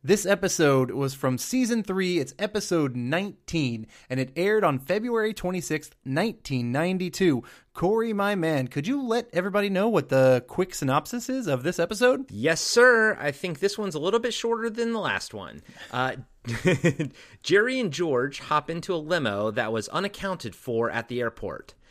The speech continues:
Speaker 2: They're thrilled to learn that they are headed for Madison Square Garden and invite Kramer and Elaine to join them. The gang fears for their lives when neo-Nazis hop in the limo and they discover their true destination.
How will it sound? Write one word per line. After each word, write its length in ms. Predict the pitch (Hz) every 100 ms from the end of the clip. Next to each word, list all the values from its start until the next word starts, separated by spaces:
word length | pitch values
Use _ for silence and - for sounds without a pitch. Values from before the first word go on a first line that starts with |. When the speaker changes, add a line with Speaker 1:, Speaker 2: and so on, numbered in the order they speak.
| - -
Speaker 2:
They're 160 | 135 131
thrilled 600 | - 202 254 311 202 135
to 100 | 131
learn 260 | 110 120 117
that 120 | 110
they 120 | 107
are 80 | 92
headed 340 | - 202 214
for 240 | - 160 139
Madison 420 | 127 156 - 165
Square 300 | - 151 127
Garden 500 | 98 143 107 98 104
and 160 | 110 107
invite 540 | 101 95 127 127 123 -
Kramer 400 | - 180 196 190
and 140 | 143
Elaine 340 | 127 135 143 139
to 160 | 143
join 360 | 120 110 98 87
them. 300 | 65 55 - _ - - -
The 80 | 127
gang 300 | 120 175 185
fears 380 | 180 220 254 269
for 160 | - 214
their 160 | 208
lives 600 | 185 190 185 131 113 110 113
when 180 | 117
neo-Nazis 840 | 143 196 175 180 185 - 120 110 -
hop 260 | 156 147
in 120 | 151 139
the 60 |
limo 400 | 127 165 127 104
and 140 | 104 113
they 60 |
discover 500 | 104 - - 170 190
their 180 | 139 85
true 400 | - - 156 160
destination. 920 | 151 139 - 117 92 80 - 76 50